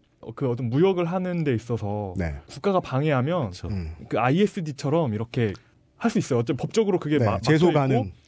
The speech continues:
Speaker 1: 또 역진 방지도 있고.
Speaker 2: 네.
Speaker 1: 그러니까 이런 면에 있어서는 에프티에이랑 되게 비슷해요.
Speaker 2: 음흠.
Speaker 3: 그 조선이라는 나라가 망할 때
Speaker 1: 네.
Speaker 2: 네.
Speaker 3: 황현이라는 선비 하나가 자살을 한다고 해서
Speaker 2: 네.
Speaker 3: 무슨 상황의 변화가 있겠느냐.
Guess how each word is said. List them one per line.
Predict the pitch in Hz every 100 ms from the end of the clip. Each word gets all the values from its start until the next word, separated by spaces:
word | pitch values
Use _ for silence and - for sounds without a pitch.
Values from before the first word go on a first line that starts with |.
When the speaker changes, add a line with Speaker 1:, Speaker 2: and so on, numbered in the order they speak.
| _ -
Speaker 1:
또 | 220 165
역진 | 135 - 226
방지도 | 185 156 143 123
있고. | - - 85 - -
Speaker 2:
네. | 95 76 73 -
Speaker 1:
그러니까 | 160 165
이런 | 165 214 208 196 190
면에 | 170 165 165
있어서는 | 123 143 135 147 170 208 -
에프티에이랑 | 120 - 151 135 131
되게 | 131 117
비슷해요. | - - 87 80 - - -
Speaker 2:
음흠. | 82 71 71 69 64 -
Speaker 3:
그 | - 104 90 71 - _ _ _ _ _ _ - _ -
조선이라는 | - - 147 175 170
나라가 | 90 117 117
망할 | 85 113 120
때 | 113 76 69
Speaker 1:
네. | - 101
Speaker 2:
네. | 104 73 71 _ -
Speaker 3:
황현이라는 | 175 185 180 156 123 120
선비 | 135 156 151
하나가 | 135 107 107
자살을 | - 87 101 92
한다고 | 113 110 101
해서 | 82 85 71 - -
Speaker 2:
네. | 95 78 71 - _ _ -
Speaker 3:
무슨 | - 110 117 156
상황의 | 143 147 135
변화가 | - 92 95
있겠느냐. | 78 76 71